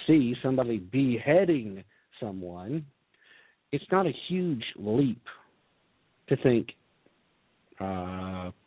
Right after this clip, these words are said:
was this an act of jihad? Was this an act of terrorism? That's why our wonderful media took such great pains to try and assert with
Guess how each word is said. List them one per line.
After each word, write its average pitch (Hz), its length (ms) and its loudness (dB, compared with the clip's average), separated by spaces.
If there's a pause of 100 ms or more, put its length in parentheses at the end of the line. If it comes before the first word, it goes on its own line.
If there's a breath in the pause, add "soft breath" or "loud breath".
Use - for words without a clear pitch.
(420)
was 107 180 4
this 113 160 6
an 107 80 2
act 101 240 0
of 135 100 0
jihad? - 540 2
Was 104 180 4
this 104 180 4
an 113 120 6
act 90 200 -4
of 101 80 -4
terrorism? - 460 0 (680 loud breath)
That's 151 360 4 (120)
why 143 680 0 (800 soft breath)
our 165 480 4 (240)
wonderful 156 460 6
media 104 420 0 (460 loud breath)
took 160 120 4 (200)
such 151 180 0 (100)
great 156 400 0 (240)
pains 131 640 4 (640 loud breath)
to 135 100 0
try 139 360 4
and 120 320 2 (2000)
assert 160 500 4 (100)
with 123 100 -2